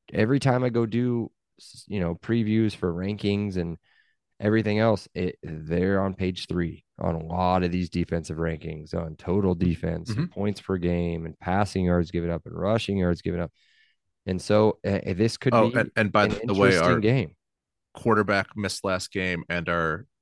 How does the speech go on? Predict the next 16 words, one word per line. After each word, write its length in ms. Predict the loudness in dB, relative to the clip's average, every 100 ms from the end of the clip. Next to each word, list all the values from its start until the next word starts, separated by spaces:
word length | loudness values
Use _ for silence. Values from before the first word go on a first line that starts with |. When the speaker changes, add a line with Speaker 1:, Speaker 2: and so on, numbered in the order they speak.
| _ -2
Speaker 2:
absolute 880 | -2 -4 _ -4 -2 0 0 -4 -6
stud 800 | -6 -2 0 -2 2 4 4 2
defensive 500 | -2 -2 -4 -2 -2
end 280 | 0 -2 -6
has 200 | -4 -4
been 200 | -2 -2
out. 220 | 0 -2 -6 -16 -6
So, 460 | 0 2 2 -2 -6 _ -20 -20 -4
um, 400 | 0 0 -2 -8 _ _ _ _ _ _
yeah, 180 | 0 2
our 120 | 2
two 220 | -2 -4 -4
stud 320 | 0 0 0
Texas 320 | -4 -4 -6
guys. 360 | -4 -4 -6 -12 _ _ _ _ _ _ _ _ -10
So, 260 | -2 -2